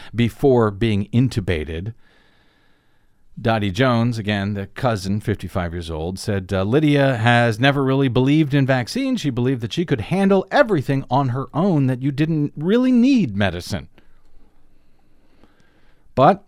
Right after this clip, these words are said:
as a neonatal nurse, Jones was familiar with the serious effects the covid nineteen had on mothers and babies that she had treated at the Sugar Land, Texas hospital where she worked.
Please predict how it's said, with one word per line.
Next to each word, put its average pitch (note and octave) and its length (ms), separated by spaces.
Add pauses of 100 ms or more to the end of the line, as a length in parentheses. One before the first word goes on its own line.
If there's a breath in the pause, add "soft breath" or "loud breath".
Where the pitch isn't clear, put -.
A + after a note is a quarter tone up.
(200)
as B2 280
a A#2+ 340
neonatal B2 640
nurse, E3+ 400
Jones C#3 460
was A#2+ 160
familiar G#3+ 480
with F#2 160
the A2+ 80
serious A2+ 380
effects A2+ 340
the - 80
covid A2+ 320
nineteen A2+ 400
had B2 240
on G2 220
mothers A#2+ 500
and G2+ 220
babies A2 480
that A2+ 100
she G#2+ 200
had F#2+ 140
treated D3+ 560
at A#2+ 220
the A#2 140
Sugar C#3 400
Land, B2 320
Texas - 320
hospital C#3 560
where A2+ 180
she A#3 320
worked. G2 460